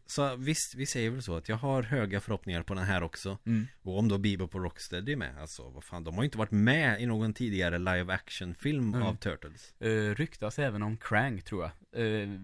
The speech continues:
Speaker 2: och, mm, att döma av en trailer så, ja, typ bekräftat.
Speaker 1: Okej, då säger jag Turtles.
Speaker 2: Ja. Och som min nummer två, så det här har vi kanske en gemensam.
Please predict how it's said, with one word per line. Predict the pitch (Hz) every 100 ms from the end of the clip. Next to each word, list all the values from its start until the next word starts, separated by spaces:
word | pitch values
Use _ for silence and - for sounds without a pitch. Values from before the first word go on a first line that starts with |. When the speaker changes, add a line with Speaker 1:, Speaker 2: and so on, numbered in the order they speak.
| 101
Speaker 2:
och, | 98 107 113
mm, | 104 80 - _ - -
att | 110 -
döma | 127 104 98
av |
en | 104
trailer | 110 110 95 92 95
så, | - 98 78
ja, | 104 92
typ | - - 120 - -
bekräftat. | 107 85 - - - - _ _ _ - - _
Speaker 1:
Okej, | 156 - 85
då | 90 143
säger | - 127 98 98
jag | 90 87 80 -
Turtles. | 92 - - - -
Speaker 2:
Ja. | 110 101 - _ - - - _ -
Och | 123 -
som | 120
min | 113 110 110
nummer | 110 110
två, | - 127 104
så | - 104 - _ _ _ _ _
det | -
här | 123 113
har | 117
vi | 98
kanske | 101 104 110
en | 104
gemensam. | 101 95 85 107 101